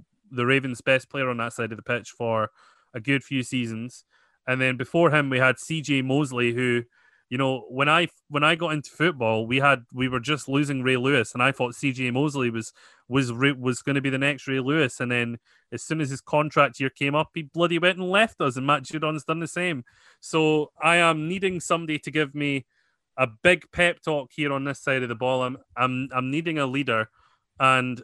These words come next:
I've pre-, I've prepared, um, an answer through actually, um, a background. So the people that are listening won't be able to see this,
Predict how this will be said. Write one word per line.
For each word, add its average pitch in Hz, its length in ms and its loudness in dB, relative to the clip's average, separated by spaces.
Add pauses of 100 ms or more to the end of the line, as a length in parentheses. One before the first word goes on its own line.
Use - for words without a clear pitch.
I've 120 160 2
pre-, 131 140 -6
I've 120 280 -4
prepared, 156 600 4 (640)
um, 127 340 4
an 127 100 0
answer 131 640 2 (420)
through 135 260 0
actually, 139 840 0
um, 123 680 0 (480)
a 107 80 -8
background. 117 580 0
So 127 200 -2
the 120 80 -6
people 170 240 -2
that 151 100 4
are 135 100 2
listening 147 340 0
won't 143 140 -2
be 135 80 0
able 131 80 2
to - 60 -20
see 143 160 -4
this, 120 280 -2